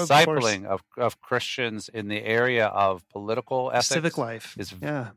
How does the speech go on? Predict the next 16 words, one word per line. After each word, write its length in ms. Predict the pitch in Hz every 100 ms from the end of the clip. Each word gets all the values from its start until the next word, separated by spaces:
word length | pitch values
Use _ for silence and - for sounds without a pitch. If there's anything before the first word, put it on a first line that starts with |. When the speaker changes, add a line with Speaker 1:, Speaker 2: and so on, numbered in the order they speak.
| _
Speaker 2:
civic 420 | - 123 120 -
life 340 | 117 120 123 -
is 160 | 107
very 460 | 92 87 110 117 120
weak. 320 | 104 101 90 _ _ _ _ _
Speaker 1:
Yeah. 300 | - 123 107 110 _ _ _
Speaker 2:
Which 140 | - -
helps 220 | 135 -
to 80 | 120
contribute 440 | 107 - 104 98
to 80 | 95
where 160 | 95 90
we 80 |
find 240 | 90 90 87
ourselves. 380 | 85 - - 143
Speaker 1:
Yeah. 240 | 135 123